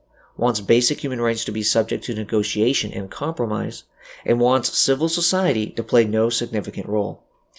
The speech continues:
So rather than seeing human rights as universal truths, China sees them as negotiable and something that can be violated by states within their own territory. China defines human rights based on social and economic rights. The focus should be on food,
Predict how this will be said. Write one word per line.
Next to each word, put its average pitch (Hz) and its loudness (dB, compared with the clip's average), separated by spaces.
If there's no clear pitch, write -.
So - 2
rather 127 8
than 190 4
seeing 143 0
human 120 -6
rights 113 -2
as 98 -6
universal 113 -2
truths, - -4
China 160 0
sees 123 0
them 120 -4
as 104 -2
negotiable 107 0
and 117 -2
something 147 0
that 127 0
can 123 -4
be 117 0
violated 107 2
by 107 2
states 120 0
within 113 -2
their 107 -2
own 98 -4
territory. 113 -6
China 165 4
defines 135 4
human 131 -4
rights 107 2
based 110 2
on 107 -2
social 120 0
and - -8
economic 110 -2
rights. - -8
The 113 -6
focus 147 2
should - -2
be 120 -2
on 110 0
food, 147 0